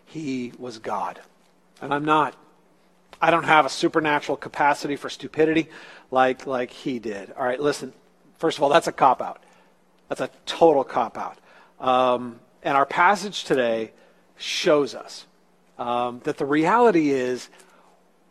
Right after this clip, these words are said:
we're called to do it, but not just to love others, but to tap into the same energy and the same strength that equipped him to love others. We are to follow Jesus by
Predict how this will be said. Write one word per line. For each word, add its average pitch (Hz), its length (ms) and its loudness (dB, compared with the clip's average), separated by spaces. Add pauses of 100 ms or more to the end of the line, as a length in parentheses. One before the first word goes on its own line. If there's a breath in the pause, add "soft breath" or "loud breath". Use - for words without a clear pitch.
(120)
we're 165 280 6
called 185 500 -2
to 151 100 -10
do 127 300 -6
it, 247 140 -4 (800)
but - 160 -6
not 190 260 -4
just 190 300 -4 (320)
to 160 100 0
love 139 460 2
others, 175 500 -2 (1000)
but 147 160 -4
to 151 80 -4
tap 160 320 2
into 151 140 -4
the 139 120 -6
same 143 300 -6
energy 139 320 -6
and 123 80 -8
the 117 40 -14
same 123 200 -12
strength 135 480 -8
that 123 100 -10
equipped - 320 -12
him 131 320 -8 (640)
to - 80 -8
love 120 220 -2
others. 101 260 -8
We 139 180 -2
are 131 120 2
to 127 180 -10
follow 147 600 4
Jesus 120 500 -10
by 135 260 2